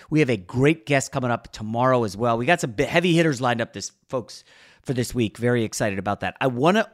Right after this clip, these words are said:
open today on the N F L because, you know, quarterbacks are kind of a big deal, and Aaron Rodgers happened to go on SportsCenter on Monday, I think it was Monday night,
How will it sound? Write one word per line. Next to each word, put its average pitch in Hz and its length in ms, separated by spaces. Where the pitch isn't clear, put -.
open 175 340
today 117 640
on 117 120
the 120 100
N 113 80
F 104 160
L 87 160
because, - 400
you 214 80
know, 151 100
quarterbacks 139 560
are - 140
kind 147 320
of 131 80
a 127 60
big 107 320
deal, 120 360
and 113 240
Aaron 160 300
Rodgers 120 480
happened 127 460
to 127 60
go 120 460
on 101 460
SportsCenter 98 1080
on 139 220
Monday, 131 720
I 117 60
think 190 100
it - 20
was 175 120
Monday 107 260
night, 85 260